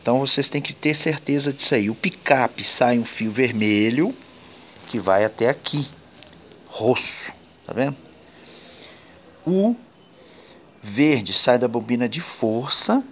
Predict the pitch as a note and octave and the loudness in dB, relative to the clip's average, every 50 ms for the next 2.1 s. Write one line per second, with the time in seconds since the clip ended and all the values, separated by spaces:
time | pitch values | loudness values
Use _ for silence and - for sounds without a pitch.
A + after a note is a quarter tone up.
0 | - - - G#2 G2 A2 A#2+ B2 A#2+ - - C#3 C#3 C#3 - - - C#3 C#3 B2 | -16 -16 -12 -6 -2 -2 0 0 -2 -2 -4 -4 -4 -4 -6 -4 -2 -2 -2 -2
1 | - - - - - - - - F2 G2+ A#2 C3+ C#3+ C3+ G#2 F2+ E2+ D#2+ - F2+ | -4 -8 -16 -20 -20 -20 -18 -8 -2 2 4 4 6 4 2 0 -4 -8 -10 -10
2 | F2 D#2+ | -10 -12